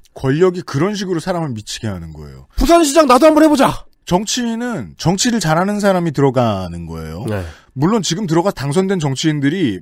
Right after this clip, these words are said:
Speaker 1: 뭐 사실은 능력이 없어서 부족한 사람이 있지도 모르죠.
Speaker 2: 그렇죠.
Speaker 1: 근데 능력이 있는 사람은 재선되고 재선되고 또 사람들한테 주목받고 할 거 아니에요.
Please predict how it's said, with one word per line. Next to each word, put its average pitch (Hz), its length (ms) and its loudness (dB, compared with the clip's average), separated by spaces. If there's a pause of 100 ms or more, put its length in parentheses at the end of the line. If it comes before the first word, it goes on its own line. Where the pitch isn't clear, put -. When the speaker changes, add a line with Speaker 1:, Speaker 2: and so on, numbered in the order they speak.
Speaker 1:
뭐 143 240 -2
사실은 208 520 -4
능력이 196 340 0
없어서 180 580 0
부족한 220 380 -6
사람이 220 220 0
있지도 170 200 -6
모르죠. 147 800 0
Speaker 2:
그렇죠. 110 280 -6
Speaker 1:
근데 190 180 2
능력이 185 400 -2
있는 180 260 -4
사람은 196 300 2
재선되고 185 380 -2
재선되고 165 420 -2
또 160 140 0
사람들한테 190 360 -4
주목받고 175 460 -4
할 208 80 0
거 208 160 -2
아니에요. 151 460 0